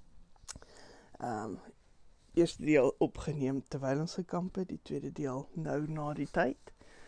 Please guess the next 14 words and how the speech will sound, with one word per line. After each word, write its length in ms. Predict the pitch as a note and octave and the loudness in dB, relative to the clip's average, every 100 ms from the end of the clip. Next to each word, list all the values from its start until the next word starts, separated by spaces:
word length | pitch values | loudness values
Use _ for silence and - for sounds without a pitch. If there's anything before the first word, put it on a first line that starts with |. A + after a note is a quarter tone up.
| - - - - | -20 -20 -20 -10
Ehm, 440 | - D3+ D3+ D3 D3+ - - - - - - - - - - | -6 -4 -4 -6 -10 -16 -20 -20 -20 -20 -20 -20 -20 -20 -6
laat 180 | - G3+ | 2 4
weet 200 | G3+ G3 | 8 8
my 180 | A#3+ A3+ | 8 6
waar 220 | G3 E3+ F3 | 8 6 8
julle 200 | F#3 G#3 | 6 4
kamp, 440 | - A#3 D4 - - | 4 4 2 -2 -12
as 140 | - - | -4 0
julle 180 | F3 F3 | 2 2
hier 480 | D#3+ E3+ F3 - - - - - - - - - - - - - - | 2 2 4 4 2 -2 -20 -20 -20 -20 -20 -20 -20 -20 -20 -20 -2
in 400 | E3 E3 E3 E3+ - - - - - - - - - - - - _ - _ - - _ _ - - - | 2 4 2 0 -4 -14 -18 -20 -20 -20 -20 -20 -20 -20 -20 -20 _ -20 _ -20 -20 _ _ -20 -20 -2
Engeland 540 | - F#3 F3+ F3 F3+ - | 6 8 8 6 4 2
kamp 560 | - - C4 - - - | 0 0 -2 -6 -18 -2
of 360 | E3 D#3+ - | 0 0 -4